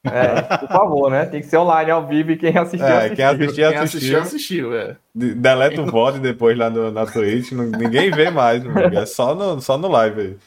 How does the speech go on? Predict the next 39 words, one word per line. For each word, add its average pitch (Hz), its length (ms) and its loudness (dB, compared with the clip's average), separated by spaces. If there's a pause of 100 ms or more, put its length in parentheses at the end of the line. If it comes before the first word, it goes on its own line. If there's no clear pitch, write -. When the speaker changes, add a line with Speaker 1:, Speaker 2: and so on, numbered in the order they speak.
(480)
Speaker 2:
<laughs> 135 300 -4 (360)
Bom, 156 160 4
mas 151 260 2
pra 139 280 0
gente, 143 300 -4
pra 127 140 0
gente 131 180 -2
seguir 123 300 0
aqui 123 160 -2
com 120 100 -6
os 117 100 -2
encerramentos, 113 600 -2
pô, 113 280 -2 (300)
queria 123 160 2
agradecer, 131 600 0
pessoal. 101 680 -2 (220)
Cara, 104 300 0
foi, 117 240 0
foi 113 160 -2
muito 120 200 -6
bacana, 110 460 -2
todo 113 220 -4
mundo 113 160 -2
aí 107 100 0
participando 104 600 -2
no 104 80 -4
chat. 95 440 -2 (440)
É, 98 480 2
apareceram 113 560 0
histórias 107 360 -2
legais. 101 460 0
Agradecer 113 400 -2
o 120 100 2
Felipe, 101 480 -8 (380)
o 117 80 -10
Felipe, 117 400 -2
o 113 40 2
Rafael, 107 500 0
né? 123 160 -10